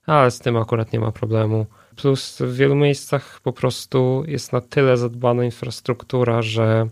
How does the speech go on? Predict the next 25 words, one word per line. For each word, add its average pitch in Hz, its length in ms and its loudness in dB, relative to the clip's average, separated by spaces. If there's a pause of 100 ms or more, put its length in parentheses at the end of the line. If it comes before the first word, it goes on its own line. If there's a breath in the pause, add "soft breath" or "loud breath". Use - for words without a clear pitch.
(600)
nad 113 160 -2
jakimiś 120 440 -2
jeziorami, 123 720 2
czy 117 240 -4 (720)
takimi, 120 500 0
nie 120 140 2
wiem, 110 140 0
wodospadami, 113 880 -2
czy 117 140 -6
rzeczkami, 117 840 -2 (520)
y, 113 40 -4
są 113 600 -4
przygotowane 117 640 -4
miejsca, 120 640 -2
gdzie 117 520 -2 (320 soft breath)
normalnie 123 300 0
można 127 180 -2
zrobić 120 280 -4
grilla, 117 500 2 (500 soft breath)
albo 120 260 0
jest 131 140 0
nawet 127 200 0
przygotowane 120 680 -2
pocięte 113 480 -4
drewno, 110 540 0